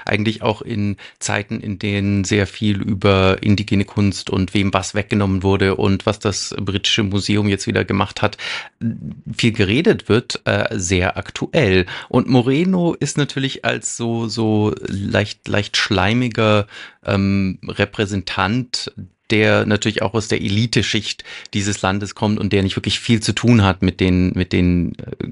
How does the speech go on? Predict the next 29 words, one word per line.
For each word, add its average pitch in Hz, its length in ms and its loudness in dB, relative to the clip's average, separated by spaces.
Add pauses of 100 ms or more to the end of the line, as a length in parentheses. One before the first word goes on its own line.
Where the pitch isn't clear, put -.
(160)
indigenen 101 880 4
Indio-Künstlern, 98 1300 2 (220)
aber 98 300 2
sich - 180 -4
natürlich 101 300 -2
dann 92 260 0
daherstellt, 92 560 -4
irgendwie, 90 240 -8
"Ja, 87 220 -2
das - 160 -14
ist - 140 -14
ja - 320 -10 (140)
große 92 280 -2
Kunst 92 400 -2
eigentlich 87 540 -4
und 85 220 -2 (320)
nur 95 200 4
nicht 92 260 2
in, 95 140 -2
in 90 320 -8
dieser 92 340 -4
westlichen 95 440 -4
Linse, 90 420 2
über 78 260 -2
die 85 160 -4
wir 82 240 0 (180)
sonst - 460 -2
hier 90 200 0
verfügen." - 600 -4